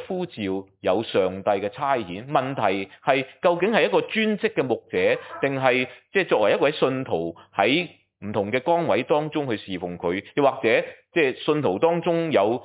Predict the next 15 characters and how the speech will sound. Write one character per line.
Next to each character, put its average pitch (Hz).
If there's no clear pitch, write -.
義 131
務 123
教 131
士， 104
係 120
以 113
一 165
個 131
即 160
係 123
噉 151
樣 160
嘅 147
身 170
份 123